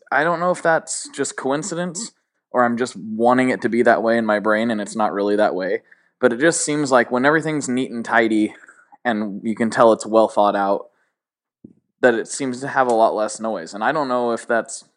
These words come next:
I don't know if that's, has anything to do with, with layout or if that is just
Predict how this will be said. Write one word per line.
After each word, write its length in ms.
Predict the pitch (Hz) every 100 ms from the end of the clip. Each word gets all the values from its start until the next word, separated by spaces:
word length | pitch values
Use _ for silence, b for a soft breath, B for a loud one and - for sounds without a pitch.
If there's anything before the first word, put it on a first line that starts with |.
| _ _ _ _ _ _
I 80 | -
don't 140 | 127
know 120 | 117 117
if 100 | -
that's, 360 | - - - _
has 240 | - 120 107 -
anything 400 | 127 123 113 104
to 60 | 107
do 440 | 98 117 101 95 B B B B -
with, 400 | 107 98 101 _
with 220 | - 110 -
layout 380 | 110 113 117
or 200 | 117 110
if 100 | 101
that 180 | 104 104
is 160 | 104 98
just 400 | 101 101 -